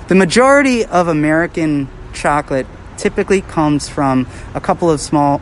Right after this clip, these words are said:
country that produce most of the conventional chocolate, uh, that we think of. It's like Ivory Coast, West Africa. Because it has such a dominance in the chocolate market, the bigger companies, they blend their beans to the point where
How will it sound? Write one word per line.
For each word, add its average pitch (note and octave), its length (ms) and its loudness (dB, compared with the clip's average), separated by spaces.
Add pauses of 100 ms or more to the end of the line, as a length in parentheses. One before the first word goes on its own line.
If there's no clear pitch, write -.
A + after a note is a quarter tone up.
(120)
country F3 360 0
that C#3 180 -2 (180)
produce D#3+ 380 0
most D3 360 0
of B2+ 180 -6
the B2+ 240 -2
conventional D#3 640 0
chocolate, C3+ 560 0 (160)
uh, C3 80 -2
that B2 160 -2
we C3 120 -2
think C3+ 280 -4
of. B2 120 -2
It's B2 220 -4
like B2 160 -2 (160)
Ivory D3+ 300 0
Coast, D3 580 -2 (260)
West D3+ 240 0
Africa. A#2+ 560 -4 (100)
Because F#3 480 0
it E3+ 100 0 (160)
has - 220 -2
such F3+ 200 -2
a E3+ 40 -4
dominance D#3+ 720 0
in E3 240 2
the C#3+ 280 0
chocolate E3+ 340 -4
market, F3+ 420 -2 (120)
the D#3+ 100 -2
bigger F#3 340 2
companies, D3+ 800 -2
they D3+ 200 0
blend E3+ 500 0
their E3+ 120 2
beans D#3 680 0
to F#3 140 2
the E3+ 80 2
point F3 320 0
where D#3 300 2